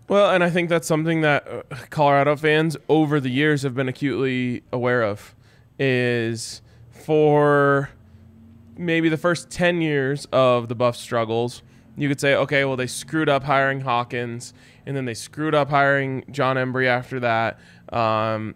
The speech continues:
and, you know, you start to point and you just say, "Oh, they're getting the hires wrong." And then you start to th-, ask yourself, "Well, why hasn't Colorado had a good quarterback in over twenty years?" Um, and, like, the, the problems start to compile. And then, you know, as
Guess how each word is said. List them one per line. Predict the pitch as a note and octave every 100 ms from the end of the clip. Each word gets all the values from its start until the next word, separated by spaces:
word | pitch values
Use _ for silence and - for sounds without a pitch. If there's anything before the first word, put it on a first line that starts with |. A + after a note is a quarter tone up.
| -
and, | C3 C3 B2 A#2+ A#2+ B2+
you |
know, | A#2+
you | A#2+
start | E3 D3+
to | -
point | D#3 C#3
and | C3
you |
just | B2
say, | C3
"Oh, | A#2 C#3+
they're | C#3
getting | D3 D3+
the | C3
hires | C#3 C#3 C3 A#2+
wrong." | A#2 A2+ G#2+
And | A2 A2 - - - _
then | D3
you | D3
start | C#3 C#3
to | C3+
th-, | - -
ask | C#3+ C#3+
yourself, | D3 C#3 B2
"Well, | B2
why | C3 C#3+
hasn't | D#3+ E3+
Colorado | C#3+ D3 C#3+ C#3
had | C#3
a | C3
good | C3+
quarterback | - B2+ C3 A#2+ A2+
in | A2+
over | A2+ A2
twenty | - B2 A2+
years?" | G#2+ G#2+ G2+ - _ - _ -
Um, | A#2+ A2 A2 A2 G#2+ -
and, | C3 B2 A#2 A#2 - -
like, | B2 A2+
the, | C3 A#2+
the | -
problems | C3+ D#3+ D3 C#3 -
start | C#3
to | C3 C3 B2 - - _ - -
compile. | D3 D3 D#3+ D3 C3+ A#2+
And | C3
then, | C#3 C3 -
you | - C#3
know, | A#2+ -
as | D3 D3 C3+